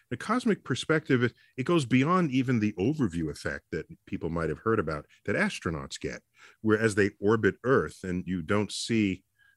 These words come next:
borders of countries and, and you, you know, Earth is, um, is simplified in a, in a sense, but you can go even farther away. And that's where you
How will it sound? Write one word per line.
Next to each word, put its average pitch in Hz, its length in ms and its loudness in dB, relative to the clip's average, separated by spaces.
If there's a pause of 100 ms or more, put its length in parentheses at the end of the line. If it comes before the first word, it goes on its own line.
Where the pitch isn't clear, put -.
(260)
borders 82 800 0
of 78 160 -4
countries 78 640 -4
and, 82 180 -4 (340)
and 90 160 -4
you, 90 200 -2 (260)
you 110 80 2
know, 92 180 2
Earth 113 300 2
is, 95 300 0 (460)
um, 90 380 -4
is 98 220 -2
simplified 76 640 -4
in 76 120 -10
a, 82 200 -10
in 76 80 -6
a 71 60 -10
sense, - 500 -10
but 110 140 2 (240)
you 185 140 -4
can 156 100 -6
go 165 120 2
even 147 220 2
farther 147 640 2
away. 73 500 -4 (520)
And 117 380 2
that's 120 220 2
where 131 120 0
you 110 140 0